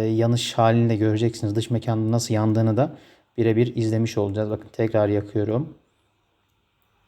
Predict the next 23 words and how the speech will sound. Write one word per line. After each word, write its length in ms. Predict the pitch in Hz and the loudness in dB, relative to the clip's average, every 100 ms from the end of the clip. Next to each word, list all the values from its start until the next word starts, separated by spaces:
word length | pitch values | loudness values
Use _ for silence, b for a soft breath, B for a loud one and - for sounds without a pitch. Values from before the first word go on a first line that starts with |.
| _ _ _ _ _ | _ _ _ _ _
Şu 180 | - - | -4 0
an 100 | 107 | 0
şerit 380 | 101 113 110 110 | 2 0 0 -2
led, 100 | 110 - - 110 - | -4 -6 -10 -10 -10
şerit 360 | - 113 - | -4 -4 -2
led 140 | 107 - | -6 -6
diyorum. 240 | 101 101 | -6 -2
ledlerin 380 | 110 - 120 113 | -2 0 2 2
yandığını 540 | 113 110 110 113 113 - b b b _ | 2 2 0 0 -2 -6 b b b _
görebiliyorsunuz 680 | 113 107 107 113 110 - 101 | -2 0 2 0 -2 -4 -4
arkadaşlar 500 | 104 101 98 - 101 | -4 -4 -6 -6 -8
siz 260 | - 104 | -6 -4
de. 140 | 104 135 - _ _ _ _ _ _ _ _ _ _ _ _ _ _ _ _ _ _ _ _ _ _ - | -4 -4 -8 _ _ _ _ _ _ _ _ _ _ _ _ _ _ _ _ _ _ _ _ _ _ 0
Uzunca 380 | 139 170 151 | 4 6 4
bir 100 | 139 | 4
süre 280 | 135 - 139 | 2 2 2
yanıyor. 640 | 139 135 127 135 135 135 123 | 4 2 2 4 4 4 2
Belli 260 | 120 127 | 4 4
bir 200 | 127 123 | 2 0
saniyesi 600 | - - 123 123 120 120 | -2 -2 2 2 0 0
var. 180 | 123 131 | 0 2
Bu 80 | 120 | 0
saniyeyi 680 | 123 123 123 123 127 143 | 0 2 2 2 2 0